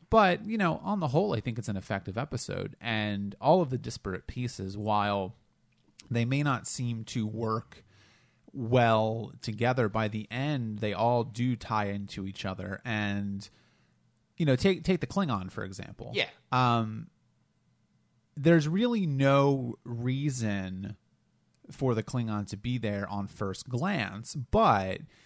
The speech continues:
Speaker 1: it does two things for the episode at the end. What it does is it sets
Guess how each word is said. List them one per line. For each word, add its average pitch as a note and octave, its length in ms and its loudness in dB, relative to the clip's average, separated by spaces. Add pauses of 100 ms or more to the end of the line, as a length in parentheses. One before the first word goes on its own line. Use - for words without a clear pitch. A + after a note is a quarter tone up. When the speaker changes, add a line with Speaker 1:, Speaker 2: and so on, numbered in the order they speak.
(1200)
Speaker 1:
it C#3+ 140 0
does C#3+ 220 4
two A2+ 220 0
things C#3+ 360 -4
for - 100 -6
the A2 180 -2
episode G#2+ 460 -6
at - 180 -8
the G2+ 140 -4
end. G2+ 260 -6
What A2 200 0
it G#2 180 -6
does C3 420 4
is G2 540 -4 (220)
it - 180 -8
sets C#3+ 440 0